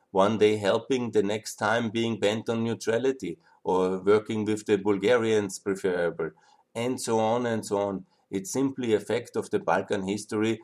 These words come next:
that Serbia is in the center, and there is a competing power triangle between the West. At one time it was the Habsburgs, then, now and then the British, and then the Americans, uh, expressed by nato,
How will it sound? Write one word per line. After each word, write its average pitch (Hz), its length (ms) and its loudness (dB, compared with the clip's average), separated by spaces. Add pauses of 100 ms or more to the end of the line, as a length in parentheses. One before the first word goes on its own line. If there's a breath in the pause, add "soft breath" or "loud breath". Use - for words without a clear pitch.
(180 loud breath)
that 92 160 -6
Serbia 110 500 2
is 101 220 -2
in 90 100 -6
the 87 100 -8
center, 113 560 -2 (360 soft breath)
and 139 320 2 (220)
there 107 160 4
is 117 180 -4
a 107 60 -4
competing 110 640 -4
power 107 420 2
triangle 107 680 -2 (260 soft breath)
between 101 400 -2
the 95 120 2
West. 92 560 -2 (120)
At 85 160 -14
one 92 260 -2
time 95 320 0
it 98 120 -2
was 98 180 -2
the 90 120 -4
Habsburgs, 113 760 -2
then, 95 380 -2
now 92 180 -2
and 101 120 -4
then 98 220 2
the 98 80 2
British, 123 640 -4 (260 soft breath)
and 104 200 -6
then 101 260 2
the 101 160 2
Americans, 123 800 0 (340 soft breath)
uh, 98 240 0
expressed 104 560 -2
by 101 160 2
nato, 123 600 2